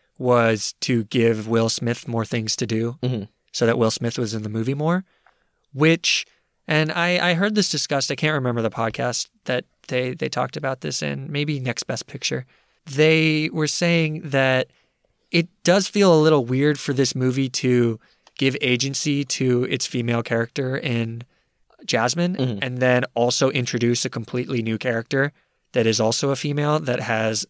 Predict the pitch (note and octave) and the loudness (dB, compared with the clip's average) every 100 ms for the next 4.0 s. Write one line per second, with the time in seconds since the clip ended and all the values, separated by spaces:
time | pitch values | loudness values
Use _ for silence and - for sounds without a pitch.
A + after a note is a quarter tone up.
0 | - B2+ G#2+ A2 A#2 B2+ C3 - - - | -8 -6 -2 -2 -2 -6 -6 -8 -8 -10
1 | - _ _ _ _ - C3 B2+ B2+ _ | -14 _ _ _ _ -4 -2 -2 -6 _
2 | _ _ _ _ A2+ G#2+ F2 C#3+ D#3 E3+ | _ _ _ _ -2 0 0 -2 -4 -2
3 | D3 C3+ C3 A#2+ - A2+ A2 A2+ A2 | -2 0 0 0 -2 -4 -2 -2 -4